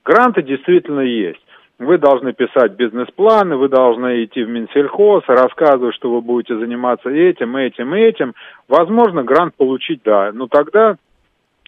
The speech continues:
конечно, юридически нужно быть подкованным, потому что фермер, к сожалению, немножко безалаберен с документами.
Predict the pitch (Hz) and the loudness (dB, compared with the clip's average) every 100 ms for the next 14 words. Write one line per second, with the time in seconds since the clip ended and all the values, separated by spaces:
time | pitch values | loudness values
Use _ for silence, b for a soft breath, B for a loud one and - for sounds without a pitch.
0 | - - 127 139 131 120 127 131 147 131 | -14 -8 -2 -2 -4 -6 -6 -6 -8 -8
1 | - 127 131 117 117 120 127 - 151 170 | -10 -6 -6 -6 -4 -2 -2 -2 0 2
2 | 165 123 95 - 120 127 127 - 110 - | 2 -2 -4 -4 -2 -2 -4 -6 -8 -2
3 | 175 180 131 - - 123 110 123 139 175 | 0 0 -2 -8 -8 -6 -2 -2 2 2
4 | 185 156 107 90 - B B B B 117 | 0 -4 -6 -6 -10 B B B B -8
5 | 127 160 - 135 127 123 139 139 147 151 | -4 -4 -4 -4 -2 0 2 4 4 2
6 | 127 120 113 95 104 104 123 127 120 98 | 2 0 -2 -6 -8 -6 -6 -4 -6 -6
7 | 92 87 | -10 -10